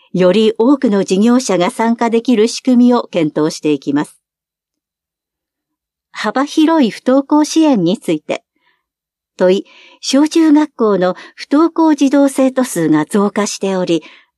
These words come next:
加害者への適切な対応を含めた多面的かつ柔軟なアプローチが求められています。そこで、学校における支援だけでなく、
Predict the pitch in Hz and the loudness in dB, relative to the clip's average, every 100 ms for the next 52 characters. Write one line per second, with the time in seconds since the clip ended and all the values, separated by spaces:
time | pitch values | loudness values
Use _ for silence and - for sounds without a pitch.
0 | _ - 214 240 240 - 190 185 175 175 | _ -4 0 2 0 0 0 0 0 0
1 | 254 208 - 285 285 269 269 262 262 262 | -2 -4 -2 -2 2 2 2 0 2 4
2 | 262 254 262 - 285 247 240 214 196 - | 4 2 0 -2 0 2 0 -4 -6 -10
3 | - _ - 202 220 294 302 302 285 277 | -20 _ -8 -2 2 4 2 0 0 0
4 | 262 277 240 190 220 277 294 302 285 277 | 0 0 0 0 2 2 4 4 4 4
5 | - 226 254 254 247 196 165 156 175 202 | 0 -2 0 2 2 2 0 0 0 -2
6 | 196 196 185 175 160 156 156 240 - _ | -2 -2 -2 -4 -2 0 -2 -4 -12 _
7 | _ _ _ _ _ - - 185 208 214 | _ _ _ _ _ -12 -6 -4 -2 -2
8 | - - - - 208 240 - 311 294 302 | -6 -16 -16 -6 -6 -4 0 2 4 4
9 | 294 320 247 269 - 226 233 220 - 269 | 2 0 0 0 0 2 2 0 0 -2
10 | 254 202 214 220 185 | 0 -2 -2 0 0